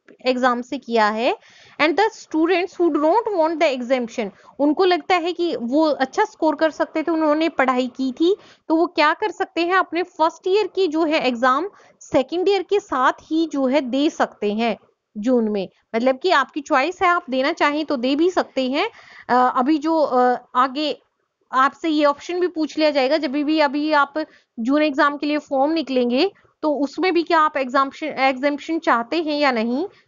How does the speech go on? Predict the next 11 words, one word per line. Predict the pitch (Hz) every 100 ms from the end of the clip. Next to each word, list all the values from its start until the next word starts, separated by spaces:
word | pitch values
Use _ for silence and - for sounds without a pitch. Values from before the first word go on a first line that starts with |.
| _ _ -
तो, | 294 - - - - _ _ _ _ _ -
तो | - 320
ये | 285 240 294
students | 392 - 330 269 -
hope | 311 320
so | - 415 415
कि | 392
clear | - 294 339
हो | 427 330
गया | 247 254
होगा | 277 262 226 254